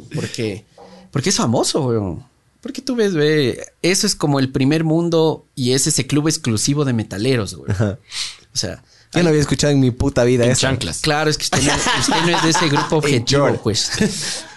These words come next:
Speaker 1: Claro, no eres del target. Entonces, lo que sucede es que tú coges y te embarcas ahí,
Speaker 2: Qué loco.
Speaker 1: te encuentras con tus amigos.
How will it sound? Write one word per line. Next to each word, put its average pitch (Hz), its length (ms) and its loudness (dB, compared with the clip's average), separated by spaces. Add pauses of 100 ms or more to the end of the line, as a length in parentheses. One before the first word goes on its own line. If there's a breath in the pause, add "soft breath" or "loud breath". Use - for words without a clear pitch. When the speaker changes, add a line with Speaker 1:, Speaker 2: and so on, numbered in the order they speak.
(100)
Speaker 1:
Claro, 156 220 2
no 160 120 4
eres 165 160 2
del 127 140 0
target. 127 380 0 (200)
Entonces, 110 1000 0
lo 127 120 -4
que 147 80 -4
sucede 180 420 0
es 190 80 -2
que 156 100 -4
tú 170 280 -2
coges 160 480 -2
y 127 160 0
te - 120 -4
embarcas 120 460 0
ahí, 147 320 -2 (140)
Speaker 2:
Qué 240 140 -10
loco. 202 340 -12
Speaker 1:
te - 80 0
encuentras 147 320 0
con 139 160 -2
tus 135 160 -2
amigos. 147 580 -2